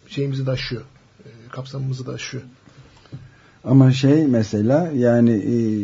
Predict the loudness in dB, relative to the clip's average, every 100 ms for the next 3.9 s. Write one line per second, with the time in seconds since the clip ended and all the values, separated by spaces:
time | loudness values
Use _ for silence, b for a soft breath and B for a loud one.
0 | -6 -10 -12 -14 -14 -16 -18 -10 -2 2
1 | 2 2 -2 -4 -2 0 2 2 0 0
2 | 0 0 -2 -4 -4 -4 -4 -4 -4 -4
3 | -2 0 0 0 0 -4 -4 -4